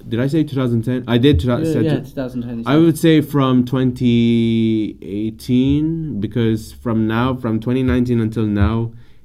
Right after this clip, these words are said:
Speaker 1: it's kinda get boring now because, like, it's all about money now these days.
Speaker 2: Yeah, they're
Speaker 1: They,
Speaker 2: just
Speaker 1: they
Speaker 2: not
Speaker 1: choose, they choose money over the pa-, over passion, you know, like the,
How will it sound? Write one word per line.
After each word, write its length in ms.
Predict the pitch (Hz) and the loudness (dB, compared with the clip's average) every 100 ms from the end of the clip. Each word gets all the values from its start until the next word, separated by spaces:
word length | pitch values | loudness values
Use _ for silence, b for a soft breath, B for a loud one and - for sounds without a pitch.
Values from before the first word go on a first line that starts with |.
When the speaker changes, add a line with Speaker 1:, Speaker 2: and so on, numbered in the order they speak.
| - | -10
Speaker 1:
it's 100 | 113 | -6
kinda 240 | - 113 | -2 -2
get 320 | 110 107 101 92 | 0 -2 -4 -2
boring 380 | 98 101 101 101 | 0 2 2 0
now 120 | 98 | 0
because, 480 | 90 92 98 92 92 | -2 -4 -4 -4 -6
like, 260 | 85 - - - - b b b b b - | -8 -10 -16 -20 -20 b b b b b -18
it's 100 | - | -6
all 120 | 101 | -2
about 160 | 101 98 | 0 0
money 240 | 101 107 | -2 -2
now 140 | 98 92 | -4 -4
these 220 | 95 95 | -6 -4
days. 460 | 92 90 - - - _ - | -6 -8 -10 -20 -20 _ -18
Speaker 2:
Yeah, 300 | 143 143 143 | -6 -4 -2
they're 140 | 139 156 | -2 0
Speaker 1:
They, 200 | 110 110 | 2 2
Speaker 2:
just 80 | 98 | 2
Speaker 1:
they 100 | 113 | 0
Speaker 2:
not 60 | 110 | 2
Speaker 1:
choose, 580 | 120 120 110 - - - - - - - - | 4 4 2 -6 -18 -20 -20 -20 -18 -16 -10
they 120 | - 110 | -4 -2
choose 280 | 117 110 | 0 -2
money 320 | 104 104 110 107 | 0 -2 -2 -2
over 720 | 98 104 101 101 95 95 95 b b b b _ _ _ - | -2 -2 -2 -2 -2 -4 -8 b b b b _ _ _ -10
the 100 | 98 | -8
pa-, 280 | 98 110 110 - - | -6 -8 -10 -12 -10
over 280 | - 110 104 | -2 0 0
passion, 420 | 98 110 107 101 | -2 -6 -4 -4
you 100 | 95 | -4
know, 160 | 95 104 | -2 -2
like 300 | 95 87 85 | -4 -6 -8
the, 400 | 92 87 85 85 | -10 -8 -10 -12